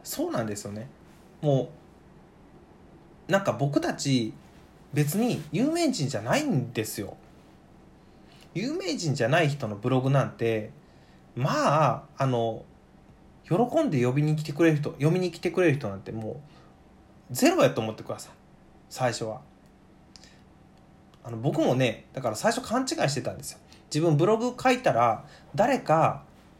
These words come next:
僕のブログをなんか知らんけど読みに来てくれて、褒めてくれるんじゃないかなってすごい思ってたんですよ。でも、それって、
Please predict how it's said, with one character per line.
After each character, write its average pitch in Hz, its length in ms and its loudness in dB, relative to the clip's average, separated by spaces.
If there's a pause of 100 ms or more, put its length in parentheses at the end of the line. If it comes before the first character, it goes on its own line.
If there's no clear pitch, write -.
僕 131 280 0
の 185 160 4
ブ 175 200 -4
ロ 180 100 2
グ 185 200 0
を 160 340 4
な 156 220 -2
ん 262 80 -2
か 151 200 6
知 - 140 0
ら 139 80 6
ん - 20 4
け 135 80 -2
ど 110 80 0
読 131 180 4
み 165 80 4
に 170 120 0
来 - 100 -10
て 180 140 -2
く 190 80 0
れ 135 120 4
て、 113 400 0 (320)
褒 165 180 4
め 185 100 6
て 190 100 -2
く 208 160 2
れ 214 60 8
る 190 120 4
ん 139 40 4
じ 123 100 0
ゃ 110 40 2
な 110 100 0
い 104 60 -6
か 98 120 -12
な 104 140 -6
っ - 40 -8
て - 140 -16
す - 140 -6
ご 180 80 8
い 131 100 6
思 151 140 6
っ 165 40 -4
て 208 100 -4
た - 120 0
ん - 80 -8
で - 60 -16
す - 100 -18
よ。 - 60 -20 (1300)
で 180 80 0
も、 107 300 0
そ - 220 -6
れ 359 100 0
っ - 20 -12
て、 139 500 0